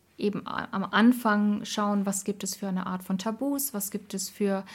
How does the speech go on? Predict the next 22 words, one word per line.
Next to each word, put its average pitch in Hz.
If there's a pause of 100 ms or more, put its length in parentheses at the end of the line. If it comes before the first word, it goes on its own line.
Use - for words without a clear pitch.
(520)
was -
gibt 214
es 196
für 233
Blindleistungen. 220 (400)
Und 202
wenn 214
wir 214 (460)
die 254
als 208
erstes 240
angehen 233 (180)
und 202
damit 202
auch 202
wieder 208
Energie 202
schaffen, 226 (400)
ähm, 208
sich 208
den 202
Themen, 208